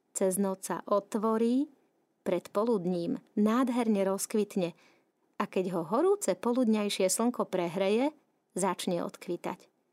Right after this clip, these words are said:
Na druhý deň už väčšinou opadne. A ja pridám svoju osobnú skúsenosť. Ja vždy zbieram kvety divozelu za slnečného dňa, tak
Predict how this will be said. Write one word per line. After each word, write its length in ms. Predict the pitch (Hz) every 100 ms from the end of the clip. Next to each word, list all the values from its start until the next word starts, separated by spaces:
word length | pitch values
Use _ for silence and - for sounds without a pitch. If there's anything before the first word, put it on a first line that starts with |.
| _ _ _ _ -
Na 120 | 196
druhý 280 | 185 180 175
deň 440 | 165 180 254 285 294 _ _ _ -
už 200 | 190 175
väčšinou 480 | 165 175 220 220 214
opadne. 560 | 202 180 170 165 - 190 _ _ _ _ _ _ _ _ _ _ _ _ _ _ _ _ _ -
A 80 |
ja 160 | 196 185
pridám 320 | 175 180 170
svoju 400 | 190 202 196 185
osobnú 400 | 185 - 180 175
skúsenosť. 720 | - - 277 - 233 208 196 - - - - -
Ja 240 | 185 185 185
vždy 400 | 170 190 190 185
zbieram 800 | 156 175 175 185 196 170 170 170 _ _ _ _ _
kvety 560 | - 208 196 208 165 180 _
divozelu 640 | 185 175 208 220 202 202 196
za 200 | 190 196
slnečného 720 | - 208 214 214 202 180 170
dňa, 400 | 185 170 170 165 180 - _ _ _ _ _ _ _ _ _ _ _
tak 280 | 180 170 -